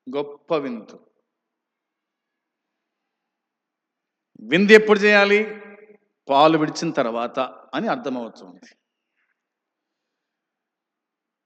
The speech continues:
కొంతమంది పుట్టినటువంటి ఎనిమిది రోజులకో పదకొండు రోజులకో, అవునా, విందు చేస్తారు.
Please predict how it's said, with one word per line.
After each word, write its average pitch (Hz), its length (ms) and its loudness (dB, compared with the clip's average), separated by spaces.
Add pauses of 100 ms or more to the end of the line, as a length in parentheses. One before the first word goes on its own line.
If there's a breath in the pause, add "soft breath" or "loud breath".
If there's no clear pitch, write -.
కొంతమంది 196 540 2 (2250)
పుట్టినటువంటి 175 1000 -2 (1300)
ఎనిమిది 165 300 2
రోజులకో 170 720 4
పదకొండు 151 420 0
రోజులకో, 151 500 -2 (1900)
అవునా, 147 260 2 (1400)
విందు 196 220 0
చేస్తారు. 156 720 -4